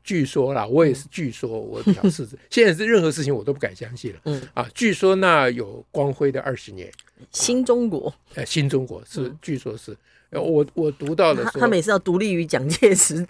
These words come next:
Speaker 2: 腐败政权之外。
Speaker 1: <laughs> 没有，没有，他们不需要，他们已经把蒋介石赶走了。
Speaker 2: 他们认为他已经那个侵占这个地-，地方了。
Speaker 1: 呃，他已经独立了，
Speaker 2: 占领了，独立了，
Speaker 1: 他已经独立了。
Speaker 2: 他早就独了。
Speaker 1: 哎，那台湾的人还没有独立，因为还被蒋介石控制着。
Speaker 2: 是，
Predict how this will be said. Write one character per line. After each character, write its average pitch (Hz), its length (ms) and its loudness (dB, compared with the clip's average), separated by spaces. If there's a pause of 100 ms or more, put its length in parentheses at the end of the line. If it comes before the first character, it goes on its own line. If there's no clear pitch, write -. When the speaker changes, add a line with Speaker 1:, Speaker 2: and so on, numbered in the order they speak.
(120)
Speaker 2:
腐 160 220 -2
败 202 240 4
政 196 320 4
权 175 260 0
之 185 180 -10
外。 - 20 -8
Speaker 1:
<laughs> - 0 -
没 208 60 6
有， 202 60 4
没 170 60 0
有， - 20 2
他 208 100 4
们 220 160 4
不 190 80 -2
需 196 200 0
要， 170 160 6
他 160 100 2
们 214 80 -4
已 190 40 -4
经 185 100 2
把 160 120 4
蒋 139 240 -2
介 160 120 2
石 147 160 -8
赶 117 160 -6
走 143 80 6
了。 - 20 6
Speaker 2:
他 - 0 -
们 269 100 6
认 277 140 10
为 240 80 6
他 254 100 2
已 220 80 2
经 220 320 -4
那 208 120 0
个 185 160 4
侵 233 280 2
占 202 240 2
这 180 80 0
个 175 100 0
地-， 165 380 -10
地 170 140 -4
方 156 220 -4
了。 151 60 -4
Speaker 1:
呃， 180 180 4
他 254 180 0
已 277 60 2
经 170 180 -2
独 - 160 0
立 147 140 2
了， 127 80 2
Speaker 2:
占 139 100 -4
领 151 60 -8
了， 147 100 -12
独 165 80 0
立 170 80 0
了， 196 80 6
Speaker 1:
他 - 20 4
已 - 80 0
经 175 40 -4
独 - 20 -4
立 - 20 -2
了。 240 60 0
Speaker 2:
他 - 0 -
早 175 160 4
就 208 100 6
独 143 300 0
了。 - 180 -2 (100)
Speaker 1:
哎， 120 200 -6 (240)
那 240 160 0
台 165 260 2
湾 240 280 8
的 175 200 6
人 117 280 -6
还 120 240 -4
没 156 160 4
有 160 100 4
独 113 240 -6
立， 127 140 -2
因 165 120 2
为 170 60 4
还 123 160 -2
被 156 160 2
蒋 110 240 -4
介 135 160 0
石 - 180 -6
控 135 200 -2
制 131 240 -2
着。 - 60 -10
Speaker 2:
是， - 100 -14